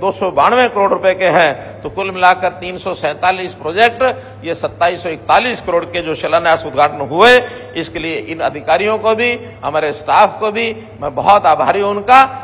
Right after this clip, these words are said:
कि उन्होंने समय से ये प्रोजेक्ट पूरे किए हैं। जिनका inauguration, जिनका शिलान्यास हुआ है, उन कामों को भी शीघ्र से शीघ्र पूरा करें।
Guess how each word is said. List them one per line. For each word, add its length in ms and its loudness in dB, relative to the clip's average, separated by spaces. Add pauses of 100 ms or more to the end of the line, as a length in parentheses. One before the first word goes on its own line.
(100)
कि 60 -10
उन्होंने 240 -6
समय 320 -4
से 220 0 (300)
ये 80 -10
प्रोजेक्ट 400 -8
पूरे 220 -4
किए 280 -2
हैं। 520 0
जिनका 320 0
inauguration, 640 4
जिनका 300 0
शिलान्यास 560 2
हुआ 220 4
है, 200 4 (340)
उन 140 -2
कामों 360 -2
को 160 -8
भी 220 -6
शीघ्र 420 -6
से 80 -6
शीघ्र 240 -8
पूरा 360 4
करें। 360 4